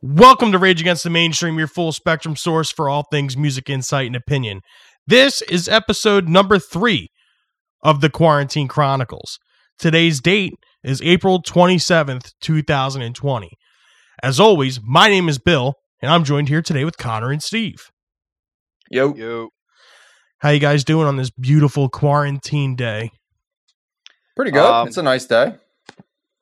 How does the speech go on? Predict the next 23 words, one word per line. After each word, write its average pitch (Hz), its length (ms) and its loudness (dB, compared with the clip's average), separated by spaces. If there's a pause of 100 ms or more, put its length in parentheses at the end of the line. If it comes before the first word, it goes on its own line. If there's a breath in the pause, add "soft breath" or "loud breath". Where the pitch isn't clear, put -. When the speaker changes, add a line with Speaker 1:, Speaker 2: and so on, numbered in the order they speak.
(120)
Speaker 3:
Yeah, 127 160 -4
I 123 60 -4
was 120 80 -10
doing 120 240 -12
pretty 107 260 -12
well 101 360 -6
until 101 320 -16
the, 98 260 -18
uh, 95 240 -12
Eagles 101 340 -18
draft, 101 680 -10
and, 95 180 -20
well, 95 140 -18
the 98 140 -16
N 101 100 -14
F 95 140 -16
L 95 160 -14
draft 95 320 -16
commenced 95 400 -20
a 98 40 -20
few 98 200 -20
days 95 280 -20
ago. 95 440 -16